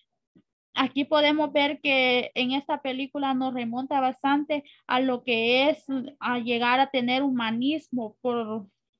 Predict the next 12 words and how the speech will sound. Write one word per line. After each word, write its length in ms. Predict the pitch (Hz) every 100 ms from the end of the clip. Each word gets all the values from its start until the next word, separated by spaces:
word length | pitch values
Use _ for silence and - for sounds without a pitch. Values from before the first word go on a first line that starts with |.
| _ _ _ _ _ _ _
por 160 | 254
un 160 | 254 269
compañero, 880 | 269 269 254 233 240 269 277 247 226 -
a 140 | 233
tener 500 | 233 226 247 262 262 - - -
el 160 | 247 262
humanismo 720 | 254 240 247 269 294 277 247
que 120 | 240
muchas 340 | 240 254 277 240
veces 320 | 247 277 247
nosotros, 640 | 254 - 247 262 254 240 _ - - -
eh, 420 | 262 254 254